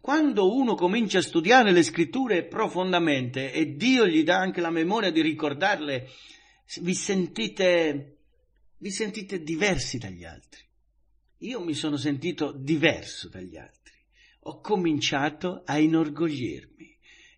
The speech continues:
e dopo il Dio mi ha, io mi sono innalzato e Dio mi ha schiacciato, poi mi ha sbattuto di nuovo a terra, faccia a terra, nel fango, perché mi ricordassi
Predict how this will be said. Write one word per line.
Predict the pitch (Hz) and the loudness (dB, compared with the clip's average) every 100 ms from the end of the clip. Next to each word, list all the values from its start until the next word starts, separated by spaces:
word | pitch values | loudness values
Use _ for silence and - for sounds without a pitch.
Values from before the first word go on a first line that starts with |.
| - | -12
e | 143 | -10
dopo | 139 - 160 139 131 - 147 | -10 -2 0 0 -4 -2 0
il | 143 127 | 0 0
Dio | 131 127 135 | -4 -4 -4
mi | 135 127 | -4 -4
ha, | 127 131 | -4 -6
io | 143 151 127 | -2 0 0
mi | 120 | -2
sono | 113 147 139 | -2 -2 0
innalzato | 139 151 156 - - 101 90 - 113 113 - _ - | 2 2 2 0 -4 -6 -8 -12 -10 -10 -14 _ -6
e | 180 160 131 | -4 -2 -4
Dio | 139 143 139 | -2 0 0
mi | 143 123 | -2 -4
ha | 117 | -4
schiacciato, | 117 - 143 139 135 - 113 - _ 175 - | -6 -6 -4 -4 -4 -6 -6 -14 _ -20 -14
poi | 120 127 | -8 -6
mi | 120 127 | -6 -6
ha | 127 | -8
sbattuto | 123 123 135 - 139 143 147 | -8 -6 -8 -6 -6 -4 -4
di | 123 | -4
nuovo | 117 117 | -4 -6
a | 113 | -4
terra, | 127 110 110 127 127 - - _ _ _ | -4 -4 -4 -8 -10 -14 -20 _ _ _
faccia | - 147 143 - 170 | -6 -4 -2 0 0
a | - | -2
terra, | 160 127 135 139 151 156 | -2 0 -2 0 -2 -2
nel | 151 175 185 | -2 2 2
fango, | 135 170 139 151 160 196 220 - | 2 0 2 2 0 -2 -4 -10
perché | - 135 123 120 123 | -10 -8 -8 -6 -6
mi | 131 | -4
ricordassi | 127 127 131 120 120 95 107 - 113 110 - | -6 -6 -6 -6 -4 -4 -4 -6 -8 -8 -12